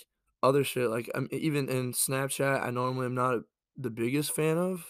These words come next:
to be honest, but, like, there's certain people that I keep in touch with through there,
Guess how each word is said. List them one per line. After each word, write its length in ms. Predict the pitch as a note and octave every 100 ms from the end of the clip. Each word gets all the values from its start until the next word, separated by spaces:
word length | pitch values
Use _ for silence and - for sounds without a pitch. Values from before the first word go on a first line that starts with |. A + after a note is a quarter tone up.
| -
to 80 | -
be 160 | C3+ C3
honest, 420 | C3 C#3+ D3 C#3
but, 180 | B2+ A2+
like, 180 | A2 G#2+
there's 160 | B2+ -
certain 340 | C3+ C3 A2+
people 300 | C3 B2 B2+
that 140 | A#2+ G#2+
I 60 |
keep 240 | G2+ A2 F#2
in 80 | F2
touch 300 | G#2+ G#2+ A2
with 220 | G2+ -
through 160 | A2 A2
there, 260 | A2 A#2